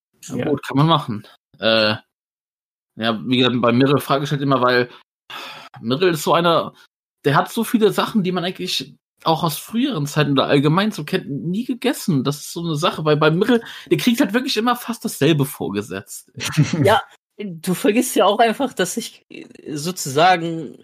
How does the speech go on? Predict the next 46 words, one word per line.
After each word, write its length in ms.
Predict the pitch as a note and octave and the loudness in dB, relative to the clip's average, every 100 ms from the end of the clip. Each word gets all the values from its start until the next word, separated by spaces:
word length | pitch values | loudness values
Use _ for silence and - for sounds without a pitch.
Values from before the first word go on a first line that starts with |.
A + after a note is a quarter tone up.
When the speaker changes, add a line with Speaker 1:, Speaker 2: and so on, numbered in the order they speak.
| C#3+ | -10
Speaker 3:
zwar 240 | - D#3 | 0 2
hier 160 | F#3 G3 | 4 2
in 80 | D#3+ | 0
der 100 | D3 | -2
Kultur 400 | D3+ C#3 F#3 C#3+ | -4 -2 0 2
lebe, 320 | D3+ A#3 F#3+ | 2 2 2
aber 1040 | F3 F3 D3+ D#3 D3+ C#3+ B2 G2 D#2+ - - | 2 4 2 2 2 0 -2 -6 -10 -12 -14
sie 240 | C#3 D3+ | -8 -6
zu 120 | D3+ | -4
sagen, 360 | C#3 D#3+ E3+ D#3+ | 0 2 2 0
du-, 180 | D3 C3+ | -6 -6
durch 240 | C#3+ D#3+ | -4 -2
meine 160 | D#3 D#3+ | -2 -2
Eltern 260 | F3+ E3+ E3 | 0 -2 -4
nie 100 | E3 | -6
praktizi-, 640 | D3+ C3+ - C3+ - - - - | -10 -12 -14 -14 -14 -16 -12 -2
Speaker 1:
Ja, 140 | - | 0
aber 140 | A3+ A#3+ | 2 2
Speaker 3:
praktiziert 80 | |
Speaker 1:
Mirrell, 340 | C4 C4 A3+ A3 - | 4 4 4 2 -2
Speaker 3:
habe. 280 | B2+ B2+ - | -2 -2 -6
Speaker 1:
es 140 | - - | -4 -2
gibt 200 | - B3 | 0 2
jeden 200 | C#4 C4 | 2 2
fucking 380 | - C#4+ C4+ | 0 -2 -2
zweiten 240 | - B3 A3+ | -4 -4 -2
Tag 180 | B3+ B3 | -2 0
bei 60 | |
euch 240 | A#3 - - | -2 -2 -4
Pommes. 680 | - C#4+ A#3+ D#3 A2 B2+ - - - _ _ - A#3+ | -2 0 0 0 -4 -6 -10 -12 -20 _ _ -12 -6
Speaker 3:
Ja, 80 | G#3 A3+ | -2 2
in 260 | F#3 - | 2 2
dieser 200 | G3+ G#3 - | 2 2 2
Zeit 340 | F#3+ F#3+ - | 2 2 0
nicht. 200 | C3+ C3+ | -4 -4
Ich 100 | B2+ | 0
hab 140 | F3 - | 0 0
zweimal 380 | - G3+ G#3+ F#3 | 0 2 4 2
in 60 | |
der 120 | D#3+ D3 | 2 2
Woche 240 | C#3 C#3 | 2 0
Pommes, 420 | - B2+ B2 B2 | -2 -4 -4 -4
also 360 | B2 B2 A#2 A#2 - | -4 -4 -6 -8 -8
nicht 300 | C3+ E3 - | -4 -4 0
jeden 340 | D3+ C3+ C3 _ | -2 -2 -8 _
z-, 280 | - - | -20 -18